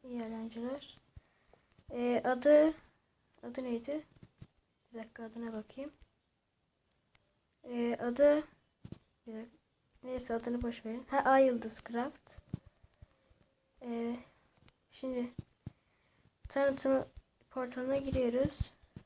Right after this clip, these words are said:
İşte burada yazıyor. Her gün daha fazla kişiye ulaşmaktayız. Burada da yapan kişilerin adları. Ee, burada saygısız davranışlar yer yok. Yeni dostluklar, yeni arkadaşlıklar var. Serverimizin gün içerisinde sürpriz saatler için açılır.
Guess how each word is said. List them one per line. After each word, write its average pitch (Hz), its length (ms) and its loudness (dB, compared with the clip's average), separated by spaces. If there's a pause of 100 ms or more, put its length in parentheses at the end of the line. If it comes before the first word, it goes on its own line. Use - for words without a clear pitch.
(160)
İşte 262 280 -4
burada 262 220 -2
yazıyor. 247 500 0 (1500)
Her 254 120 -4
gün 262 280 2
daha 269 200 6
fazla 247 340 0
kişiye 240 240 -2
ulaşmaktayız. 240 1080 -4 (140)
Burada 247 240 -6
da 254 80 -4
yapan 247 460 -2
kişilerin 247 460 -6 (200)
adları. 247 600 -6 (1500)
Ee, 240 200 -4
burada 254 340 0
saygısız 262 500 -4
davranışlar 247 540 -4
yer 247 260 -2
yok. 262 260 -8
Yeni 254 200 -8
dostluklar, 247 480 -4
yeni 254 260 -6
arkadaşlıklar 247 840 -6
var. 254 180 -4
Serverimizin 247 720 -6
gün 254 180 -8
içerisinde 247 440 -4
sürpriz - 380 -10
saatler 247 320 -8
için 240 240 -6
açılır. 269 420 -6